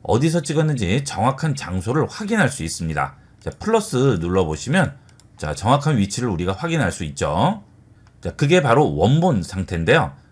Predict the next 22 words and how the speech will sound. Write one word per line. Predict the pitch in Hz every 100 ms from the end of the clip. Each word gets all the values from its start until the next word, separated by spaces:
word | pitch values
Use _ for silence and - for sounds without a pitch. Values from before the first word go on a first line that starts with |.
| -
영상도 | - 143 175 208 165
마찬가지입니다. | 92 - 127 92 82 82 78 87 170 - - - -
원본이 | 87 143 175 185 190
아니고 | 104 107 170 104 - - -
조금이라도 | 123 123 190 196 165 160
압축이 | - 90 - - 156 156
되게 | 101 107
되면 | 92 107 170 104 - - -
그런 | - 151 143
정보들은 | 90 90 90 104 - 120 -
모두 | 82 92 151 -
삭제가 | - 202 - 196 151 143
되게 | 87 87
됩니다. | 85 82 80 - - - - -
어, | - 80
내가 | 87 143 156 -
찍은 | 196 165 98 139 175
장소, | - 92 98 95 82 117 185 - -
시간, | - - 156 113 92 170 196 - -
이런 | - 120 131
관련된 | - 101 113 107 127
정보들을 | 110 87 90 90 - 165 -